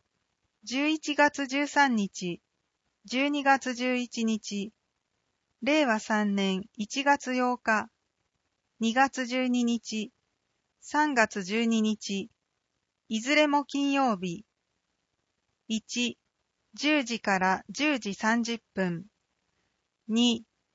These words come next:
十一時から十一時三十分。鹿野台ふれあいホール。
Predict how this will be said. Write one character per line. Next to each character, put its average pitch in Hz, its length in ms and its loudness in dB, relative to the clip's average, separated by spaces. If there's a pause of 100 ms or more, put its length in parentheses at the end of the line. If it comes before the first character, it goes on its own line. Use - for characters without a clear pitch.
(440)
十 269 300 -2
一 285 280 -2
時 240 160 -4
か 202 180 4
ら 190 300 4
十 269 360 -2
一 285 260 -6
時 208 160 -10
三 240 260 0
十 247 180 -4 (140)
分。 185 320 -2 (1160)
鹿 285 160 2
野 302 120 4
台 220 260 4
ふ 220 160 -4
れ 269 180 2
あ 262 100 6
い 262 100 -2
ホ 247 260 0
ー - 20 -4
ル。 185 240 -8